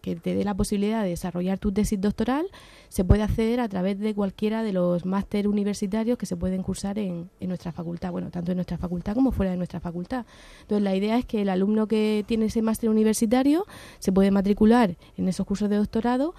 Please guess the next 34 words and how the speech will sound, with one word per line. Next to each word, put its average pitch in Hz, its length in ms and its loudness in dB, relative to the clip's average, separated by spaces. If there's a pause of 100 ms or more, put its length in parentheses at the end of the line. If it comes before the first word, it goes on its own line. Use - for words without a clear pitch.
(220)
Ahora 208 180 4
mismo 240 200 6
en 247 60 6
la 240 80 4
facultad 233 500 2
estamos 226 340 0
ofreciendo 226 560 2
dos, 170 300 -2 (280)
uno 233 300 8
centrado 208 380 2
en 190 80 2
la, 175 120 -2
en 175 80 0
aspect-, - 360 -2
ma-, 190 280 -2
en 185 120 -2
aspectos 180 420 0
de 202 100 0
economía 233 600 4 (420)
y 214 80 2
otro 214 160 0
centrado 226 280 2
en 240 100 2
aspectos 214 420 -2
de 208 80 0
administración 180 720 -2
y, 190 80 -4
y 190 40 0
dirección 175 320 -2
de 165 40 -4
empresas. 170 560 -8 (420)
Ambos, 208 380 6 (100)
eh, 202 240 4
posgrados, 240 600 4